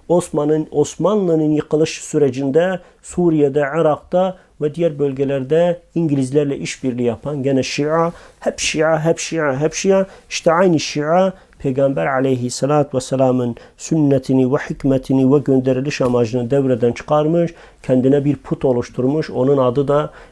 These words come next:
Ali Khameneyn olmuş, Ali Khameneyn putu olmuş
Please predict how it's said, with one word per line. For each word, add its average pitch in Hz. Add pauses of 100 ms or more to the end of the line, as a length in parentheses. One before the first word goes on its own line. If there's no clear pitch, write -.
(120)
Ali 139
Khameneyn 139
olmuş, 165
Ali 127
Khameneyn 143
putu -
olmuş 143